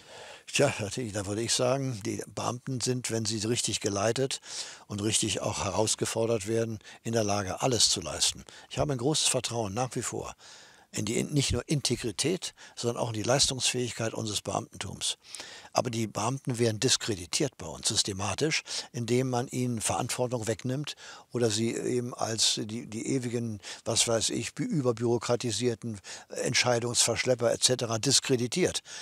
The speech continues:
und beleidigt, diffamiert. Man muss de-, den Beamten auch mit Vertrauen und Kredit gegenübertreten, als Leitungs-, als politische Leitung, vom Parlament angefangen.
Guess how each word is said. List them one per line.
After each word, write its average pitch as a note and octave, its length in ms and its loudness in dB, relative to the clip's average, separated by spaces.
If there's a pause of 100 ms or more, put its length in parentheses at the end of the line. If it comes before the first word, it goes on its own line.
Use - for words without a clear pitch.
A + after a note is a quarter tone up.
(140)
und A2 140 -6
beleidigt, C3+ 580 4 (420)
diffamiert. A2+ 640 4 (840)
Man A#2+ 180 2
muss D3 180 2
de-, C3 200 2 (360)
den A#2+ 360 0
Beamten D3 580 0 (1000)
auch D3 200 2
mit A#2+ 160 0
Vertrauen A2+ 580 0 (460)
und A#2 280 -2
Kredit C#3 420 2 (600)
gegenübertreten, A2+ 920 0
als - 240 2
Leitungs-, G2+ 560 4
als - 120 -4
politische A#2 420 0
Leitung, G#2 420 2
vom G2 160 -6
Parlament A2 420 -2
angefangen. A#2+ 500 -2